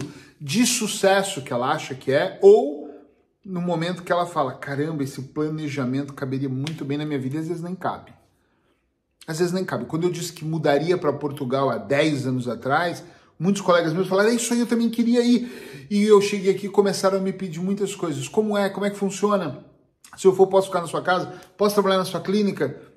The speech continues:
E só eu sei o primeiro ano em que quase faltou comida na mesa. Comida de verdade. Porque aluguel eu já não conseguia pagar e as despesas.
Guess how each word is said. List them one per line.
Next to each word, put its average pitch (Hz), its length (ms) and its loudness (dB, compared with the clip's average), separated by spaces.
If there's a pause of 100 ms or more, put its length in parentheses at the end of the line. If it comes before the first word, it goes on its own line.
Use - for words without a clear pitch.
(120)
E 156 60 -14
só - 240 2
eu 180 140 4
sei 165 260 -2
o 156 60 -2
primeiro 143 460 0
ano 139 200 -4
em 135 60 -6
que - 120 -18 (220)
quase 190 920 -2 (280)
faltou - 280 -12
comida 123 640 -4 (240)
na 110 140 -12
mesa. 95 500 -10 (120)
Comida 120 420 -2
de 101 160 -10
verdade. 101 680 -12 (500)
Porque 107 720 -12 (240)
aluguel 123 420 0
eu 135 80 4
já 127 100 -4
não 123 120 -2
conseguia 110 400 -10
pagar 107 520 -12
e 110 120 -10
as 104 100 -12
despesas. 98 420 -12